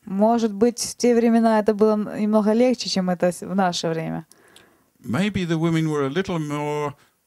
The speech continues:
Speaker 2: subjective.
Speaker 1: Может быть, женщины были немножко больше по-, ну, послушны
Speaker 2: And were willing to follow their husbands
Speaker 1: и хотели следовать за своим мужем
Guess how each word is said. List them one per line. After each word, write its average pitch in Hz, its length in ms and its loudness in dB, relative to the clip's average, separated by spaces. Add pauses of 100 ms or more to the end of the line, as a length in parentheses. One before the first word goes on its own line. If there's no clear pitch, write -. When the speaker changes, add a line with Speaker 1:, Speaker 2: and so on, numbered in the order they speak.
Speaker 2:
subjective. 107 1000 -8 (320)
Speaker 1:
Может 214 280 0
быть, 214 320 2
женщины 208 560 2
были 202 560 4
немножко 208 840 2
больше 185 920 2 (100)
по-, 185 140 -2 (120)
ну, 190 260 -2 (440)
послушны 196 640 0 (120)
Speaker 2:
And 95 140 -8
were 98 160 -4
willing 110 320 -2
to 92 100 -14
follow 98 320 -6
their 87 240 -6
husbands 85 800 -12 (160)
Speaker 1:
и 175 200 -8
хотели 196 420 -2
следовать 180 440 0
за 175 180 2
своим 180 340 -4
мужем 160 340 -6